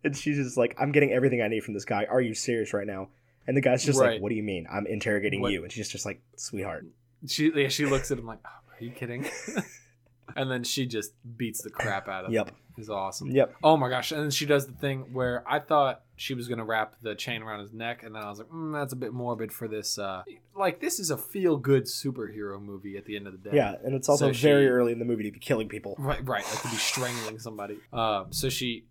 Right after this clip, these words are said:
Speaker 2: she wraps the chain around his leg and then drops him down, and you can, like, hear his leg pop.
Speaker 1: Yeah.
Speaker 2: I, so not only did I watch this on my Xbox, but my, when you watch it on the Xbox, you can just plug your headphones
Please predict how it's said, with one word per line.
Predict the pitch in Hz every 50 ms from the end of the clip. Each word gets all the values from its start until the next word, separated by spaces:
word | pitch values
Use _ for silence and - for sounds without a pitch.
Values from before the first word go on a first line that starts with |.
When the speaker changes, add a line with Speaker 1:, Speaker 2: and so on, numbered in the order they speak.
| _ _ _ _
Speaker 2:
she | - - - 131 123
wraps | 120 127 127 123 123 - -
the | - -
chain | 113 - 131 120 120 117
around | 117 113 110 107
his | 101 107 113
leg | 110 110 110 107 107 110
and | 107 101
then | 98 98
drops | 107 113 107 101 - -
him | 107 104
down, | 104 107 107 107 107 - -
and | 113 110 107 110
you | 123 135
can, | 147 139
like, | 110 101 95
hear | - - 135 131 127 123
his | 117 107 104
leg | 107 104 104 110 113 107 - _ -
pop. | - 117 113 117 120
Speaker 1:
Yeah. | 110 101 95 - - - _ _ _ _ _ _ _ -
Speaker 2:
I, | - 139 135 - - - - - - -
so | - - 165 147 131 - 127
not | 135 151 160
only | 147 139 135 127
did | 127 120
I | 117
watch | 107 113 110 110 -
this | - 104
on | - 113
my | 110 107
Xbox, | - - 101 - - - 107 101 95 - -
but | - 117 107
my, | 110 107 104 101 98 98 -
when | 113 117 117
you | 120 135
watch | 156 190 202 -
it | 117
on | 107
the | 104 104
Xbox, | 101 - - - 113 110 - -
you | 120
can | 117 120 113
just | 113 110 -
plug | - 127 123
your | 120 113 131
headphones | 143 - - 123 113 113 120 135